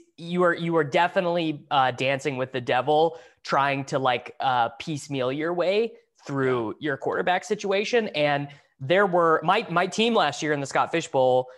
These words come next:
was top one hundred all year long, and my team wasn't even any good,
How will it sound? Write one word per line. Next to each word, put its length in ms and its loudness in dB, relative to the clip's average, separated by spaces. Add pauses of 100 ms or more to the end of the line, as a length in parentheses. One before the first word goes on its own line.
(160)
was 580 2 (220)
top 260 2
one 100 0
hundred 520 -2 (260)
all 180 4
year 220 0
long, 460 0
and 100 -2
my 100 0
team 220 -2
wasn't 260 0
even 160 -4
any 160 -4
good, 400 2